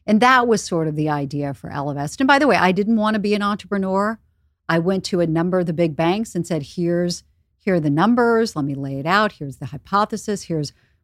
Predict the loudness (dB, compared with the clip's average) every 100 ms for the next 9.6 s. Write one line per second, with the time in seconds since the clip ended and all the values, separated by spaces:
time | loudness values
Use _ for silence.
0 | _ -4 0 2 0 -2 -2 -2 -2 -2
1 | -4 -4 -2 2 2 0 -2 -6 -10 -8
2 | -6 0 0 2 0 0 -4 _ _ _
3 | -4 0 2 2 2 0 -2 -6 -4 -4
4 | -2 -2 -4 -4 -6 -4 0 0 -2 0
5 | 2 4 2 0 -2 -4 -4 -4 -6 -6
6 | -8 -4 -4 0 -2 -4 -10 -20 _ -6
7 | -2 -2 0 -2 0 -2 -2 -4 -4 -4
8 | -6 -8 -8 -10 -4 -4 -4 -6 -6 -4
9 | -6 -8 -10 -6 -6